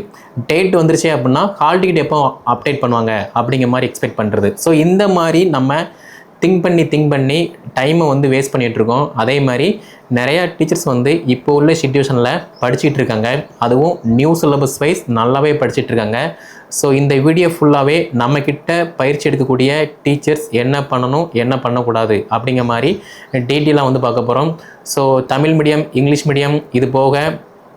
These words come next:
எல்லாருமே வந்து நீங்க ப்ராப்பரா ப்ரிப்பரேஷன் பண்றீங்க அப்படின்னா, ஆ, நல்லாயிருக்கும்.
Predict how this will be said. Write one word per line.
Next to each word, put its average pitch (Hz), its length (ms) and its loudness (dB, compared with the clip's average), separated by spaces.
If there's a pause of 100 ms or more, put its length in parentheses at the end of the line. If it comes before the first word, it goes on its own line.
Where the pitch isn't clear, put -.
(520)
எல்லாருமே 151 380 2
வந்து 139 260 2 (240)
நீங்க 127 140 0 (100)
ப்ராப்பரா 143 420 0 (220)
ப்ரிப்பரேஷன் 143 420 0
பண்றீங்க 127 360 -2 (100)
அப்படின்னா, 117 320 -2 (520)
ஆ, 120 40 0 (240)
நல்லாயிருக்கும். 127 500 2